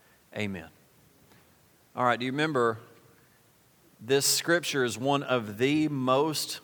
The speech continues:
well-known scriptures in all of Scripture. We memorize this. Really, we kinda sometimes wanna be able to recite it correctly so we don't seem like a dope, right? "Man, I got that right. Man, I did good."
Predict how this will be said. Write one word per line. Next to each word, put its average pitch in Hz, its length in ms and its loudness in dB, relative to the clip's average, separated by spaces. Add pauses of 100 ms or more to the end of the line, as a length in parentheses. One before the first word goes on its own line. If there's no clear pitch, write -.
(120)
well-known 123 880 2
scriptures 107 800 -4
in 110 160 -6
all 104 240 -2
of 92 80 -8
Scripture. - 500 -10 (320)
We 123 140 0
memorize 120 720 0
this. 92 340 -6 (300)
Really, 139 320 4
we 123 120 -2
kinda 143 320 2
sometimes 139 460 0
wanna 131 220 -2
be 131 160 0
able 131 160 0
to 113 160 -2
recite 131 480 4
it 120 100 -6 (640)
correctly 131 520 2
so 135 140 -4
we 127 120 0
don't 127 220 0 (220)
seem 131 220 -4
like 123 180 -2
a 113 60 -2
dope, 110 360 0 (320)
right? 127 320 2
"Man, 120 220 -2
I 113 80 0
got 110 160 -2
that 101 140 -4
right. 92 260 -4
Man, 101 160 -8
I 101 60 -8
did 95 200 -10
good." 101 240 -8